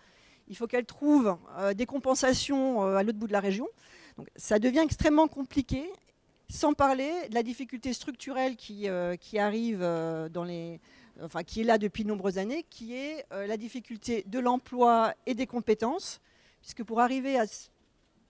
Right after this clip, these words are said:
répondre à toutes ces contraintes et sa-, et ces injonctions, il faut des gens qui, et des ressources humaines qui arrivent à gérer l'entreprise et à,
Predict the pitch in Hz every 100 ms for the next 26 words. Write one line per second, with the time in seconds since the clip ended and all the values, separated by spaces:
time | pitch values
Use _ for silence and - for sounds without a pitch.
0 | _ - 254 - 311 269 - 302 - 277
1 | 262 269 269 269 220 226 214 208 214 208
2 | 196 202 294 339 - 240 233 226 254 -
3 | 190 _ _ 196 208 254 - 262 247 247
4 | 254 247 - 214 196 226 226 180 - -
5 | - - 202 220 254 254 240 247 - 262
6 | 254 226 - 196 180